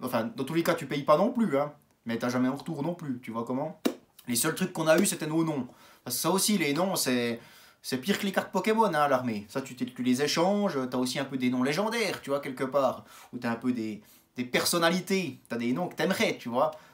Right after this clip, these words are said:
Donc là aussi, ils ont presque plus de valeur, donc il y a des noms qui sont plus prisés que d'autres, hein.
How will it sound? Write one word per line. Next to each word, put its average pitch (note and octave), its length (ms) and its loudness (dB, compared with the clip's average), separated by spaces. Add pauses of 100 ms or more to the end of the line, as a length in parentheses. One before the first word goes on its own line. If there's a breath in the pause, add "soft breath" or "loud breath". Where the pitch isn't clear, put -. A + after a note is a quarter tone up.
(140)
Donc A#2+ 160 -4
là C#3 60 0
aussi, F#3+ 300 0
ils C3 140 -6
ont A2 80 -6
presque - 340 -6
plus G#3+ 220 4
de G3+ 80 4
valeur, G#3+ 460 6
donc B2+ 160 0
il - 20 -4
y - 20 -2
a B2 40 -2
des C3 100 0
noms E3 120 -4
qui - 100 -10
sont C#3 140 -4
plus - 280 4
prisés B3 320 0
que G#3+ 60 -2
d'autres, A3 460 -2 (260)
hein. C#3+ 260 -2